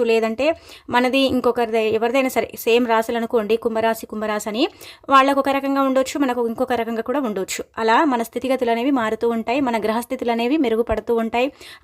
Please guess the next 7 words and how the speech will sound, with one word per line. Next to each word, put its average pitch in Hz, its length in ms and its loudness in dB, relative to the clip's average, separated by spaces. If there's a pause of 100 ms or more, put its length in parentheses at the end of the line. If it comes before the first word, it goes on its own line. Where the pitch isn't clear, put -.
అలానే 262 340 6
కాకుండా 254 340 0
గ్రహాల 240 440 0
ప్రభావం 233 400 2
అనేది 226 240 -2
ఖచ్చితంగా 233 440 -4
ఉంటూనే 240 320 0